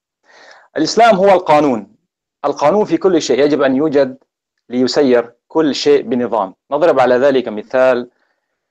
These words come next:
عندما يوجد دولة قوية، ديمقراطية، عادلة، آمنة، يعيش سكانها في رخاء وأمان، حقوقهم محفوظة لكافة مواطنيها على مختلف أطيافهم وأجناسهم،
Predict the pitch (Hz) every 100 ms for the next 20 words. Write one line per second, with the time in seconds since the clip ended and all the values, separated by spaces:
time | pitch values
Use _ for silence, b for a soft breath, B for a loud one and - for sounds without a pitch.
0 | - 143 175 196 202 175 190 185 175 147
1 | 156 170 170 160 139 139 - 127 127 147
2 | 143 117 135 139 135 135 - 139 117 104
3 | 110 120 143 135 117 - 139 147 135 147
4 | 139 - 131 123 - 143 131 117 117 131
5 | 143 135 - 123 - 156 147 139 123 113
6 | - 143 131 139 139 120 117 147 135 127
7 | 113 113 110 123 139 147 147 - 123 143
8 | 135 - 143 127 117 - 139 135 127 131
9 | 127 127 131 110 117 110 90 78